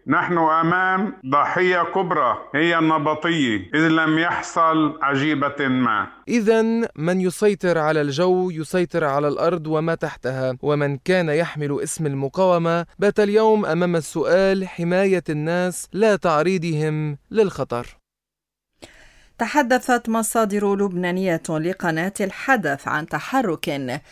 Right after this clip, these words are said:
Speaker 3: لرئيس الجمهورية ورئيسي المجلس والحكومة وعن اتصالات عربية ودولية لإنقاذ النبطي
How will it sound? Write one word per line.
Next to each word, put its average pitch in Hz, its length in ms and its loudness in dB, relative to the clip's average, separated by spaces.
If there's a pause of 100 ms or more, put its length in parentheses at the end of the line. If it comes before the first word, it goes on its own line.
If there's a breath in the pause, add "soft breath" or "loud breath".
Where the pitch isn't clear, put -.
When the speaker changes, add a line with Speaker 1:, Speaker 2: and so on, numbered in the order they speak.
(600 soft breath)
Speaker 3:
لرئيس 208 560 4
الجمهورية 175 840 2
ورئيسي 147 800 0
المجلس 165 500 -2
والحكومة 170 840 2
وعن 147 340 2
اتصالات 160 600 -2
عربية 170 500 0
ودولية 165 840 2
لإنقاذ 190 680 0
النبطي 190 800 0